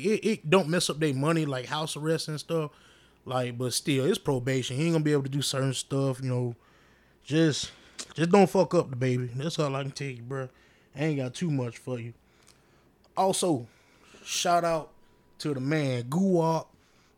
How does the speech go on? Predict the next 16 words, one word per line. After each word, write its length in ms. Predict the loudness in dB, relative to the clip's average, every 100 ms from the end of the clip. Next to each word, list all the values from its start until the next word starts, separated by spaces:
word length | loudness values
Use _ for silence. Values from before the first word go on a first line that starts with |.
| -4
Guwap 480 | 4 8 8 4 -2
done 80 |
dropped 380 | -2 0 0 0
one 280 | 0 2 4
hundred 280 | 4 2 0
mixtapes. 880 | -2 -2 -4 -4 -2 -2 -4 -12 -14 _ _ _ _ _ _ _ _ _ -16
The 80 |
goat, 420 | -2 6 8 8 2 -16 -10
the 80 | -2
legend, 560 | 6 6 6 4 -4 -8 -12
the 80 | -6
myth, 500 | 2 4 4 2 -4 -20 _ _ _ _ _ _ -20 _ -20 -6
Guwap. 500 | -2 0 0 -2 -6 _ _ _ _ _ _ _ _ _ _ _ _ _ -2
He 140 | 0
the 60 | 2
goat. 300 | 0 0